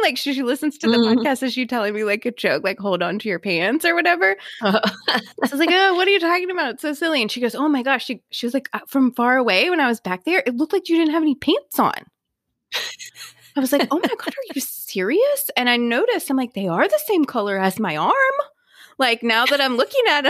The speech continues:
Speaker 1: I'm like, "Oh my gosh." So we get chairs and we're sitting in the driveway and the kids are playing and this car drives by and the car had a bunch of boys, like, young teenage boys, and they're yelling and honking their horns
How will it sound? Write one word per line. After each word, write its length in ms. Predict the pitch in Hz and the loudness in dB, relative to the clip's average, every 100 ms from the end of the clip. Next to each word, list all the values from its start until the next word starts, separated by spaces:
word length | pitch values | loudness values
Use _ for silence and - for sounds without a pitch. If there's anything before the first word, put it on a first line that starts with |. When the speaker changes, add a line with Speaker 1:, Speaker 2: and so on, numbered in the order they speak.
| 330 | 0
Speaker 1:
I'm 100 | 233 | 0
like, 100 | 339 - - | -4 -4 -4
"Oh 160 | 277 | 0
my 160 | 294 330 | 2 2
gosh." 360 | 440 659 311 - - - - - - | 2 0 -2 -8 -16 -18 -20 -20 -8
So 580 | - 302 285 277 277 254 | 0 2 4 2 2 -2
we 120 | 262 | -4
get 260 | 254 277 - | -4 -6 -6
chairs 520 | - 320 285 185 220 | -6 -2 0 0 0
and 80 | 226 | -2
we're 80 | 214 | -4
sitting 300 | - 247 240 | -2 -2 -2
in 80 | 208 | -4
the 80 | |
driveway 440 | 185 214 254 254 196 | -4 0 0 -2 -4
and 120 | 190 | -6
the 40 | |
kids 280 | 185 269 233 | -6 -6 -4
are 80 | 262 | -4
playing 500 | - 196 165 233 285 | -4 -6 -4 -4 -2
and 120 | 240 | 0
this 160 | 240 - | 0 -2
car 420 | - - 254 330 | -8 0 2 2
drives 480 | 330 262 190 147 202 | 0 0 0 -2 -2
by 500 | 190 180 82 - 254 - _ - | 0 2 0 -2 -4 -8 _ -2
and 180 | 262 277 | 2 2
the 60 | |
car 400 | 269 - 285 320 | 0 0 2 4
had 200 | 254 262 - | 2 0 0
a 60 | 214 | 0
bunch 260 | 254 262 | 0 2
of 140 | 269 190 | -2 -2
boys, 420 | 185 175 214 269 | -2 -2 -2 -4
like, 160 | 220 - | -6 -4
young 280 | 196 180 220 | -4 -2 -2
teenage 460 | - 233 214 202 | -2 -2 -2 -4
boys, 360 | 190 156 139 269 - | -4 -2 -2 -2 0
and 120 | 247 | 0
they're 80 | 247 | 0
yelling 600 | 208 202 190 208 254 - | 0 0 0 2 0 2
and 120 | 226 | -2
honking 500 | - 170 220 277 247 | 0 -2 0 0 2
their 160 | 214 | 2
horns 720 | 208 196 160 202 285 381 - | 2 0 0 0 0 0 -4